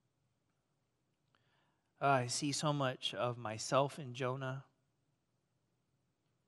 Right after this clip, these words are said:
I see so much of our nation, our culture in Nineveh.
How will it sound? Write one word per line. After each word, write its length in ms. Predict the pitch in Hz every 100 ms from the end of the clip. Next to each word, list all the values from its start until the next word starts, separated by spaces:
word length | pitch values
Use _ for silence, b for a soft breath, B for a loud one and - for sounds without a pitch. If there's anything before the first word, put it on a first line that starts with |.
| _ _ _ _ _ _ _ _ _ _ _ _ _ -
I 80 |
see 220 | 123 - 127
so 200 | - 131
much 400 | 127 131 147 139
of 200 | 120 117
our 400 | 120 123 120 117 - _ _ -
nation, 380 | 123 131 - 123
our 140 | 98
culture 680 | - - 135 - 139 139 135 - _ _ _ _ _ _ _ _ _ _ _
in 200 | 120 117
Nineveh. 500 | 135 147 143 139 151